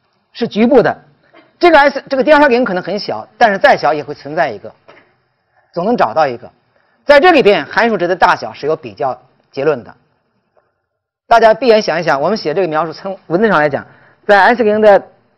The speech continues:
右侧的某一个小的半区间给变，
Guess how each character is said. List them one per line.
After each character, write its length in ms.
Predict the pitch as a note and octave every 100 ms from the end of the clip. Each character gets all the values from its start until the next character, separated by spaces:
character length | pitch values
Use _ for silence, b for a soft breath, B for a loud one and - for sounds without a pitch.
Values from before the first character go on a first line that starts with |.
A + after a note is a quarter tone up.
| _
右 240 | D4+ D4+ F3+
侧 300 | F3 C3+ - _ _ _
的 80 | G3+
某 180 | E3 D#3
一 40 | G3
个 100 | G3+
小 340 | - D3+ A#2+
的 100 | C#3+ C#3+ _
半 220 | A#3+ D3+
区 160 | - G3+
间 220 | G#3+ G3+
给 100 | C3+
变， 240 | C#3+ A#2